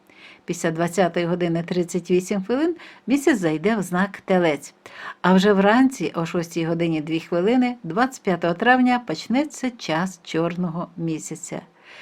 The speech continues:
Тільки вночі можна декілька годин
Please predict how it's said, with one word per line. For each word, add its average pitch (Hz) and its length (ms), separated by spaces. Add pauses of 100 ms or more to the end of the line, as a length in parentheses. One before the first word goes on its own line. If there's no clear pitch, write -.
(240)
Тільки 214 400
вночі 208 460
можна 185 440
декілька 180 460
годин 196 360